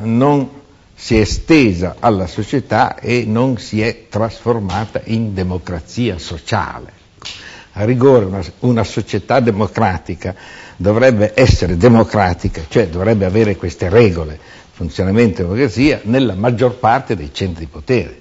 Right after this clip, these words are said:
Questo in realtà, eh, nel, nelle maggior parte delle democrazie non è venuto. Qual è poi il, il, il centro di potere in cui dovrebbe, dovrebbe avvenire questa estensione delle regole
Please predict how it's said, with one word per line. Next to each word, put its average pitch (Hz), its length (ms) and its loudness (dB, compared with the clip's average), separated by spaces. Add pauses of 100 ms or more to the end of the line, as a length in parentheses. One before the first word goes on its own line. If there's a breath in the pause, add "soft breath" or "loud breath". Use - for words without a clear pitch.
(140)
Questo 92 320 -10
in 98 80 -12
realtà, 80 460 -12 (340 soft breath)
eh, - 280 -14 (400)
nel, 82 460 -8
nelle 82 480 -10 (180)
maggior 85 340 -6
parte 110 340 -2
delle 78 120 -8
democrazie 78 320 -6
non 80 100 -6
è - 20 -12
venuto. 82 480 -6
Qual 139 200 2
è 131 160 4
poi 110 280 -2 (460 loud breath)
il, 95 300 -4
il, 98 220 -6 (280)
il 98 200 -4
centro 147 380 2
di 101 100 -2
potere 110 540 0 (720 soft breath)
in 120 220 2
cui 139 300 4 (400)
dovrebbe, 104 920 2
dovrebbe 104 680 2
avvenire 107 680 0
questa - 280 -8
estensione 98 680 -6
delle 87 200 -4
regole 95 400 -4